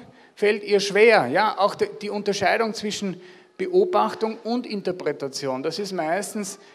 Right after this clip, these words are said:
ganz schwer als Psychiater auseinander zu dividieren, sagen, „Lassen Sie die Interpretation beiseite, bleiben wir bei der Beobachtung“, ja, das ist ganz wichtig, was siehst du wirklich und was ist dein Folgeschluss, ja?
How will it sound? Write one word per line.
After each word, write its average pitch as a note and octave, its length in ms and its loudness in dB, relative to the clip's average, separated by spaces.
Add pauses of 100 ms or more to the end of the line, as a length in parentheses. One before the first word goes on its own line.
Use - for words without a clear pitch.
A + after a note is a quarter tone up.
(120)
ganz G#3 320 0
schwer G3 500 0 (180)
als E3 200 -2
Psychiater F#3+ 760 0
auseinander F#3 520 0
zu G3 120 -6
dividieren, D#3+ 440 -2
sagen, D3+ 200 -2
„Lassen F#3 360 0
Sie G#3+ 120 -8
die G#3 100 -8
Interpretation F3+ 760 -2
beiseite, F#3+ 560 0 (240)
bleiben F3+ 380 2
wir G3+ 100 2
bei F#3 140 0
der F#3+ 100 0
Beobachtung“, D#3+ 720 -2
ja, D#3+ 140 -4
das F3 180 -6
ist - 340 -6
ganz G3+ 280 2
wichtig, F#3 260 -6
was F3 180 0
siehst G#3 220 -4
du D#3+ 140 2
wirklich A3 400 2
und G#3 120 -4
was F#3+ 220 0 (280)
ist F#3 260 -6
dein F3+ 280 4 (280)
Folgeschluss, F#3+ 1000 4
ja? F#3 240 0